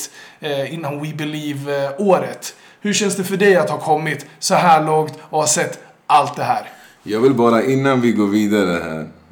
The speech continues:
Speaker 2: eh, förtydliga ett rykte som sprids bland mina vänner, och jag tänker att jag tar det här på podden. Anledningen till varför jag hejade på Golden State Warriors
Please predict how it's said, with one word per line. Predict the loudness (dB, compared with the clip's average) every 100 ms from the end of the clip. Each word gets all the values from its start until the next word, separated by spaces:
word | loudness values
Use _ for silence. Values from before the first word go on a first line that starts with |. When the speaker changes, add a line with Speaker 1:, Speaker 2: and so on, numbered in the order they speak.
| _ _
Speaker 2:
eh, | -20 -18 -14
förtydliga | -10 -4 4 4 6 2 0 -2 -4 -8 -16 _ _
ett | -8 -2
rykte | 0 0 0 0
som | 0 -2 -4
sprids | -4 2 2 2
bland | -4 -4 -2
mina | -2 0 0
vänner, | 0 0 -2
och | -2
jag | -4 -4
tänker | -4 -2
att | -4
jag | -4
tar | -2 -2
det | 0
här | -2 -4 -6
på | -8 -10
podden. | -4 -4 -4 -8 -14 -20 _ _ _ -20 -20 _ _ _ _ _ _ _ _ _ _ _
Anledningen | 0 4 4 4
till | 4
varför | 4 4 4
jag | 4 6
hejade | 6 4 4 4
på | 4 2
Golden | 2 2 0
State | 0 2 2
Warriors | 4 6 6 4 0 -6 -16